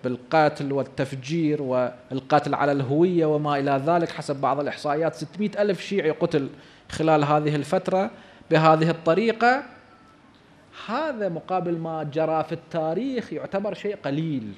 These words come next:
صلاح الدين الأيوبي اللي الآن مسوي بطل عالمي،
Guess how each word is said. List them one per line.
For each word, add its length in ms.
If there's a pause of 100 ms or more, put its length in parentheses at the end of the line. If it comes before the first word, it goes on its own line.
(1000)
صلاح 340
الدين 260
الأيوبي 540
اللي 200
الآن 240
مسوي 240
بطل 340
عالمي، 640